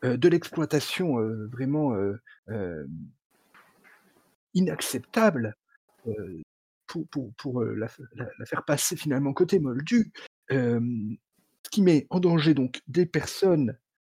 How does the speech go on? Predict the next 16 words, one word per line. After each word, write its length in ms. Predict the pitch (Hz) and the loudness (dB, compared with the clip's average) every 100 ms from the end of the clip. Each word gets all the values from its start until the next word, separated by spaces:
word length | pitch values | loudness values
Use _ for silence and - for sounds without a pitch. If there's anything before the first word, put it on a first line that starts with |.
| _ | _
euh, 640 | 117 107 101 101 82 76 67 - _ 117 | -2 -2 -4 -8 -10 -12 -16 -20 _ -6
magiques, 720 | 113 120 165 247 240 - - - _ | -6 -4 -4 -4 -6 -12 -20 -20 _
mais 100 | 120 | -2
également 380 | 131 139 156 185 | 0 2 0 0
les 120 | 120 | 0
moldus 520 | 117 110 135 190 240 170 | 2 0 -2 2 2 2
qui 140 | 139 | -6
pourraient, 420 | - 165 202 175 | -10 2 6 6
euh, 160 | 135 123 | 4 -4
se 160 | - | -10
procurer 480 | 127 196 - 196 190 | -4 -4 -2 2 2
ces 140 | - - | 2 -2
produits, 500 | - 131 202 208 - _ _ _ - | -2 0 2 0 -2 _ _ _ -6
euh, 540 | 127 113 104 98 87 80 _ _ - | -4 -2 -4 -6 -8 -12 _ _ -8
euh, 180 | 107 80 - | -8 -8 -10
bruts 420 | 123 151 202 - | -2 2 2 2